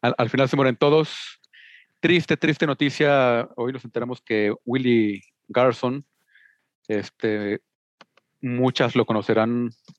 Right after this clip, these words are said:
este, por su papel en Sex and the City, que es el mejor amigo de Carrie,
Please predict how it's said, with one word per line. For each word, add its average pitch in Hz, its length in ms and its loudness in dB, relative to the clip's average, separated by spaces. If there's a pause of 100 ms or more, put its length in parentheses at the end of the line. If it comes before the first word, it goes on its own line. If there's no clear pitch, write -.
(340)
este, 107 260 -4
por - 180 -4
su 107 120 0
papel 110 280 2
en 113 220 2
Sex - 280 -4
and 110 120 -2
the 98 80 0
City, 117 380 0 (960)
que - 80 -4
es - 60 -2
el 113 100 0
mejor 107 300 0
amigo 110 240 2
de 101 120 2
Carrie, 107 560 0